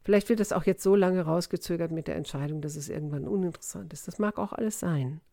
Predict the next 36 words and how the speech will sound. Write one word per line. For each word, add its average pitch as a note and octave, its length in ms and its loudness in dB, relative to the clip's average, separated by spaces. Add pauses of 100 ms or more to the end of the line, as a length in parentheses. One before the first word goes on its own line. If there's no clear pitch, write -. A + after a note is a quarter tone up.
(140)
Aber F3+ 460 2
was F3 180 0
mich A#3+ 260 2
fuchst, - 640 -2
ist, - 300 -6
dass F3+ 180 -2
mir F#3 120 2
das E3+ 220 -4
immer A3+ 500 2
und F3+ 240 -6
immer A3 420 2
wieder F#3 280 -2
begegnet F#3 800 -6
und E3+ 100 -6
ich E3+ 140 -6
dann D#3+ 180 -4
immer D#3+ 180 -2
denke, D#3 480 -6 (920)
oh, - 260 -8 (600)
die F3+ 60 -2
Leute F3 280 0
erwarten D#3+ 640 -2
immer, A3+ 480 0
dass G3 220 -6
alles F#3+ 340 -4
harmonisch A3 520 -2
läuft F#3 440 -4 (220)
und G3+ 240 6
Konflikte, A3+ 1040 0
oh F#3 120 2
nee, F#3 260 4
da G#3 180 0
wollen F3+ 220 0
wir E3+ 80 0
nicht D#3+ 200 -6
hin. A#3 440 2